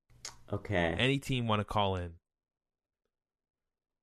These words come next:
Speaker 1: The New England Patriots would like to call in.
Speaker 2: Ring, ring, ring.
Speaker 1: Okay. Hey.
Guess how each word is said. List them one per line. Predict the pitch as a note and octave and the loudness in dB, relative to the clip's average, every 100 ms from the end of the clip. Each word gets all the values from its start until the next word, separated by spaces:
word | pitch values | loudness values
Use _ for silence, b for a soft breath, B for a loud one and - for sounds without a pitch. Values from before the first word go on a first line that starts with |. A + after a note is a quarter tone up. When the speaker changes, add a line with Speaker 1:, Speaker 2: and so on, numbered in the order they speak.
| _ _ | _ _
Speaker 1:
The | G#2 G2 G#2+ G#2 G#2 G#2 - - - - - - - - - - - - | -2 4 6 6 6 2 -2 -16 -20 -20 -20 -20 -20 -20 -18 -18 -16 -2
New | A2 A2 | 4 6
England | A2+ A2+ G#2+ | 6 6 4
Patriots | G#2+ F#2 F2+ F2+ F2+ | 6 4 6 2 2
would | F2 | -2
like | F2 | -2
to | - | -2
call | F2+ E2+ | 0 2
in. | E2 F2+ F#2 b b b b b b b - - - - | 0 -4 -10 b b b b b b b -20 -20 -10 -4
Speaker 2:
Ring, | G#2+ | -2
ring, | C3 D3 | 0 0
ring. | D#3 F3 D#3+ E3 - - G#2+ | 0 0 -2 -8 -14 -8 -4
Speaker 1:
Okay. | - F2+ E2 - - - - - - - - - - G2 | 2 4 2 -4 -16 -18 -18 -20 -20 -20 -20 -18 -12 0
Hey. | G2 F#2 | 2 2